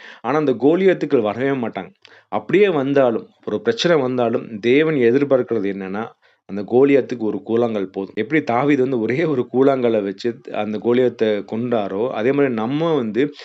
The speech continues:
கடவுளுடைய கையில ஒரு கூழாங்கல்லா இருந்தா போதும். அவர் சொல்றதை கேட்டு நம்ம நடந்த போதும், ஆட்டோமேட்டிக்கா எந்த பிரச்சனை வந்தாலும் அந்த பிரச்சனையை வீழ்த்துவதற்கு கர்த்தர் பெரியவர்.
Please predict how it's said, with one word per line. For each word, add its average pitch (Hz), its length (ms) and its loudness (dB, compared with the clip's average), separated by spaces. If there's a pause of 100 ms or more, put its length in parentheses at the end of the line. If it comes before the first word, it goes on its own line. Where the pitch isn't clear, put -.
(240)
கடவுளுடைய 165 580 2
கையில 143 340 2 (220)
ஒரு 117 320 0
கூழாங்கல்லா 147 480 4
இருந்தா 113 280 0
போதும். 92 280 -8 (200)
அவர் 127 300 2
சொல்றதை 170 360 2
கேட்டு 143 180 0
நம்ம 131 180 0
நடந்த 117 320 0
போதும், 113 240 0
ஆட்டோமேட்டிக்கா 139 580 -2
எந்த 139 300 -2
பிரச்சனை 139 380 -4
வந்தாலும் 120 640 -4
அந்த 110 360 -6
பிரச்சனையை 123 500 -4
வீழ்த்துவதற்கு 123 720 -2
கர்த்தர் 147 460 -8
பெரியவர். 92 400 -10